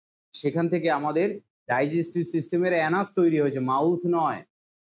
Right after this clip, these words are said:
যে সমস্ত অ্যানিমালসদের during developmental course এই টাইমটাতে ব্লাস্টোপোর, এমব্রায়োর ব্লাস্টোপোর থেকে অ্যানাস তৈরি হয়, মাউথ নয়। এদের ক্ষেত্রে মাউথ ডেভেলপমেন্টের আরো পরের দিকে তৈরি হয়, অনেকটা পরে তৈরি হয়,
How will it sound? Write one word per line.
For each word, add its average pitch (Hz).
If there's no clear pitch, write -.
যে 143
সমস্ত 175
অ্যানিমালসদের 160
during 156
developmental 165
course -
এই 139
টাইমটাতে 135
ব্লাস্টোপোর, 143
এমব্রায়োর 180
ব্লাস্টোপোর 175
থেকে 139
অ্যানাস 190
তৈরি 147
হয়, 147
মাউথ 151
নয়। 110
এদের 143
ক্ষেত্রে 165
মাউথ 156
ডেভেলপমেন্টের 156
আরো 165
পরের 214
দিকে 185
তৈরি 143
হয়, 101
অনেকটা 220
পরে 208
তৈরি 165
হয়, 107